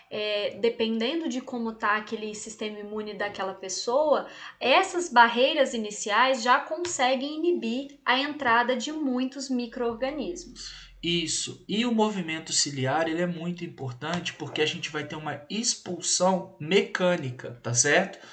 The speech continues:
Speaker 2: Desses micro-organismos, também dificultando a adesão.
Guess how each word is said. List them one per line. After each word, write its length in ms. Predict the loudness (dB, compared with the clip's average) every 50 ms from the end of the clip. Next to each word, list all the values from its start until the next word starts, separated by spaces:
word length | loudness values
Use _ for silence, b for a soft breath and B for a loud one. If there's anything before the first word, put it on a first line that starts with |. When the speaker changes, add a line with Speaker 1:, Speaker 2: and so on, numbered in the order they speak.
| B B B B B
Speaker 2:
Desses 420 | 2 4 4 6 6 4 2 0 0
micro-organismos, 840 | -2 -4 -4 -4 -4 -4 -4 -2 -4 -2 0 0 0 2 2 2
também 260 | 2 2 2 2 2 2
dificultando 840 | 2 0 -4 -6 -8 -6 -6 -6 -2 2 4 4 4 4 2 -2 B B B B B B B B 4
a 520 | 8 8 8 8 6 2 -4 -12 -12 -2 2
adesão. 640 | 2 6 6 6 6 6 4 2 0 0 -4 -8